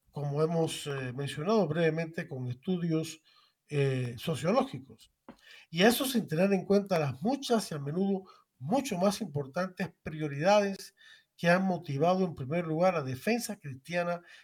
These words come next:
del matrimonio entre un hombre y una mujer indisoluble y abierto a la vida. Es decir, la maximización del bienestar personal, físico, emocional, espiritual y social,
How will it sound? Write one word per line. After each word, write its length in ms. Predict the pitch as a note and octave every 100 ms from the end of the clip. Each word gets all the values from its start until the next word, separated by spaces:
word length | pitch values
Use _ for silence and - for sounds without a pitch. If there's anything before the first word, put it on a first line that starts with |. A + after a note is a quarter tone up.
| _
del 240 | C3 D#3 D3
matrimonio 640 | D3 C3 B2+ E3 F#3+ F#3+
entre 220 | D#3 C3+
un 100 | B2+
hombre 260 | D#3 G#3+ D#3+
y 40 |
una 120 | D3 F#3
mujer 540 | E3+ - D#3 D3 D3+ _ _ _
indisoluble 1120 | A#3+ C4 G#3 F#3 - D3 E3+ E3+ D#3+ D#3+ D#3 - - _ _
y 140 | - C#3+
abierto 480 | C3+ C#3+ D#3 D3+ C3
a 40 |
la 100 | B2+
vida. 360 | A3 G#3 C3 - _ -
Es 120 | D3+
decir, 380 | F3 - G3 F#3+ - -
la 180 | D3 D3+
maximización 920 | D3 G#3+ - A3 F3+ - B2+ F#3+ F#3
del 140 | E3+ D3
bienestar 560 | C3 B2+ B2 - D3+
personal, 640 | D3 - B2 C#3+ G#3+ G#3+ A3 _ _ _ _
físico, 520 | - G#3 - G3 F3+
emocional, 580 | C#3 B2+ - C3 F3 F3+
espiritual 580 | D3+ C#3 A#2+ - E3 F3
y 40 |
social, 500 | C3+ C3 F3+ E3+